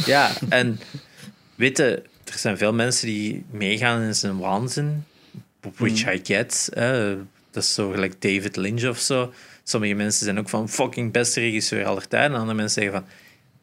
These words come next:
Speaker 1: "Eh, I don't get it." En er valt voor beide kampen iets te zeggen, hè. Eh,
Speaker 2: De
Speaker 1: en
Speaker 2: Tarantino
Speaker 1: zeker bij
Speaker 2: ook, hè.
Speaker 1: Kojima is dat ook. Tarantino ook, hè, inderdaad. Eh, ik denk Kojima is op dat vlak een, niet gelijk een,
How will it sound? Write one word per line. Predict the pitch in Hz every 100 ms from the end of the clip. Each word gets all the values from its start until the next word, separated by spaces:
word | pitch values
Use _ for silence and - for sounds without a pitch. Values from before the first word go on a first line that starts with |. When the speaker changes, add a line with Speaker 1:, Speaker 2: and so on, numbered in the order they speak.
| -
Speaker 1:
"Eh, | 123 135 135 135 127
I | 127
don't | 123 113
get | 120 107
it." | 92 - _ _ _
En | - 123 120 120 113 - _ _
er | 110
valt | - 120 117
voor | 123
beide | 98 104 120
kampen | 113 107 98
iets | 107 - -
te | 104
zeggen, | - 95 95
hè. | 101 123 - - -
Eh, | 107 104
Speaker 2:
De | 101
Speaker 1:
en |
Speaker 2:
Tarantino | 113 107 98 107
Speaker 1:
zeker | 104 104
bij | 104
Speaker 2:
ook, |
hè. | 110
Speaker 1:
Kojima | 107 107 113
is | 107 98
dat | 95
ook. | 110 -
Tarantino | - 101 101 95 110 110 98
ook, | 110 110
hè, | 113
inderdaad. | 110 98 - 101 117 - - - - - - _
Eh, | - 110 110 104 101 - - - - -
ik | -
denk | 123 117
Kojima | 120 110 110 120 131
is | 131
op | 120
dat | 107 110
vlak | - 120 - -
een, | 117 110 107 104 _ -
niet | 123 117
gelijk | 135 120 - - -
een, | 117 113 107 107